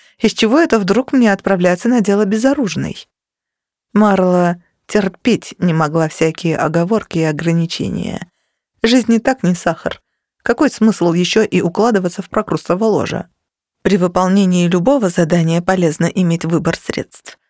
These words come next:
А что касается этого плаща, приобретенного в магазине для бережливых, так о нем вообще никогда вопрос не ставился.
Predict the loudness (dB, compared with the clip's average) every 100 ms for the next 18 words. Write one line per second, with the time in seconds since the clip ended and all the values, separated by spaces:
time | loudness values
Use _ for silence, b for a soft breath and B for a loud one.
0 | _ _ -4 -2 -2 -2 -2 0 -2 0
1 | -2 -2 -2 -2 -2 -2 -2 -2 -2 B
2 | B B B -2 0 0 -2 -2 -2 0
3 | 0 2 2 0 0 0 0 2 0 0
4 | 0 -2 -2 -4 -6 -12 -20 _ _ _
5 | _ -4 0 2 2 0 0 -2 0 0
6 | 2 0 2 0 0 -2 -2 -4 -2 -2
7 | -2 -4 -6 -6